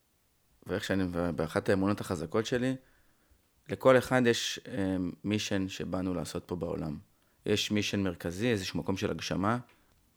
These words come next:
אה, גבוהה מאוד מאוד מאוד, ויש הגשמות משניות. אה, ו-,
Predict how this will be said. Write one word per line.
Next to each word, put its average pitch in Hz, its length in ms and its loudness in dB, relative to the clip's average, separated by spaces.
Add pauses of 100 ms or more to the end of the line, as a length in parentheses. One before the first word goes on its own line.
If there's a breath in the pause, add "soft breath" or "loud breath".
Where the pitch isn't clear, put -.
אה, 90 320 -4
גבוהה 90 400 2
מאוד 95 260 2
מאוד 90 280 0
מאוד, 110 320 4 (420 soft breath)
ויש 98 160 0
הגשמות 98 400 0
משניות. 92 540 -4 (760)
אה, 87 60 -4 (2250)
ו-, 92 160 -4